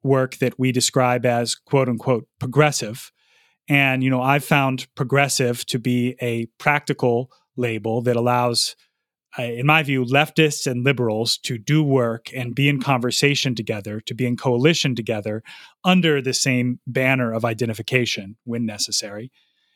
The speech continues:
And this can be really tactically useful to be a progressive as a leftist,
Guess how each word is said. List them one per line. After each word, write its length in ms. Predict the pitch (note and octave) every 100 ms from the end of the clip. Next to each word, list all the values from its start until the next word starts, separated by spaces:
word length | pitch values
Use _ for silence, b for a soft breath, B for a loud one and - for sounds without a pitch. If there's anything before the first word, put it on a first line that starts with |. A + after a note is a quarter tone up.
| -
And 120 | D3+
this 120 | F3
can 120 | - F3
be 100 | D#3
really 240 | D3+ D3
tactically 500 | C#3+ B2+ B2 - C3
useful 520 | A#2+ A#2 - C3 D#3+ _ _ _
to 100 | -
be 160 | B2+ B2
a 60 | B2
progressive 640 | B2 A2+ A2 C3 D#3 - _ _ -
as 220 | A2 A#2+
a 40 |
leftist, 540 | A2 G#2 - D#3 -